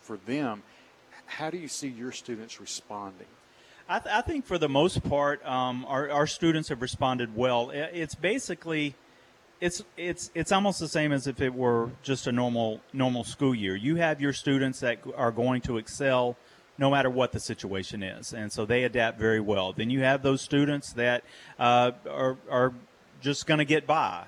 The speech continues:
Speaker 2: no matter what the situation is. So, you know, we, we have, we have those categories right now. We have students that have hit the ground running in August and they, they haven't looked back. And then, you know, then we have the students,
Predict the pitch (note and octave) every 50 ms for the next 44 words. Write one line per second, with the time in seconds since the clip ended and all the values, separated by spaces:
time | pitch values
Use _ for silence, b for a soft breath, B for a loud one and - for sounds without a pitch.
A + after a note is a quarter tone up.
0 | - - - B2+ A#2+ A#2 A2+ A2+ A2+ G#2+ G#2+ G#2+ A2 A2+ A2 - A#2+ - - A#2+
1 | - - A#2 A2 G#2+ G#2+ - - A#2+ A2+ G#2+ G#2+ G#2+ - - C3+ B2 B2 B B
2 | B B B - D3+ C3+ B2+ B2 B2 C#3+ D#3 D#3 E3+ - D3 C#3 D3+ D#3 D3 D3
3 | D3 C#3 C#3+ C#3 C#3+ C#3+ D3+ D3+ D3 C#3 C3+ B2+ C3 B2+ B2+ - - C#3+ C3 B2
4 | B2 A#2 A#2 A#2 A#2 A2+ A2+ G#2+ A2 G#2+ G#2+ A2 A2+ B2+ C3 A#2+ G2 G2 F#2+ G#2
5 | - B2 A#2 A#2 B2 A#2+ - - - C3+ C3 C3+ C3+ B2+ - - A#2+ A2+ A2+ A2
6 | G#2+ B B B B B - D#3+ D3+ - - C3+ A#2 B2+ B2+ B2+ B2+ B2 B2 C3
7 | C3+ C#3 C#3+ C#3 C#3 C#3 A#2+ A2 A2+ B2 B2+ B2+ C3+ C#3+ D3+ D3 C#3+ - - B2
8 | A2+ A#2 A#2+ C3 B2+ B2+ B2+ A#2 A#2+ A#2+ A#2 A#2 A2+ A2+ A2+ A2 G#2+ G2 A#2+ B2
9 | A2 F#2 - G#2+ - - A#2 A2+ A2+ A#2 A#2+ A#2+ A#2 B B B B B B -
10 | C3+ B2+ A#2+ A#2 A#2 A#2 A2 A#2+ B2 C3 C3+ C#3 C#3 C3 C3 B2+ A#2+ B2 B2+ -
11 | - C3 B2 A#2+ B2+ B2 A#2 - -